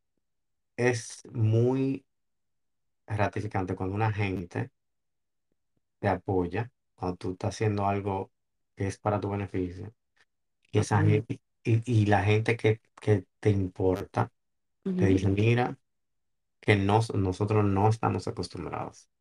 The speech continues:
Speaker 2: No.
Speaker 1: a dar esa, ese consejo de,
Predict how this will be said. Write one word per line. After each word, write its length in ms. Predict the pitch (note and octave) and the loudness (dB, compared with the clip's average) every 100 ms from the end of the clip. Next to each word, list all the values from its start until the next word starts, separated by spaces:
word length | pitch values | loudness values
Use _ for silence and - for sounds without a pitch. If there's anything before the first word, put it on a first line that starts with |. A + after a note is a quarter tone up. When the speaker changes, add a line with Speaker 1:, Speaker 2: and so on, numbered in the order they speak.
| _ _ | _ _
Speaker 2:
No. 580 | A3 G3 D#3+ C#3 B2 - | -4 0 0 0 -4 -4
Speaker 1:
a 80 | F#2+ | 0
dar 180 | F#2 F#2+ | 2 2
esa, 440 | F#2+ - F#2+ F#2 - | 0 2 2 2 -2
ese 560 | F2+ - G#2 F#2+ F#2 | -6 -2 0 0 0
consejo 520 | - F#2 F#2 F#2+ G2+ G2 | -2 -4 -2 -4 -2 -2
de, 420 | F#2+ F2 F2 | 0 0 -4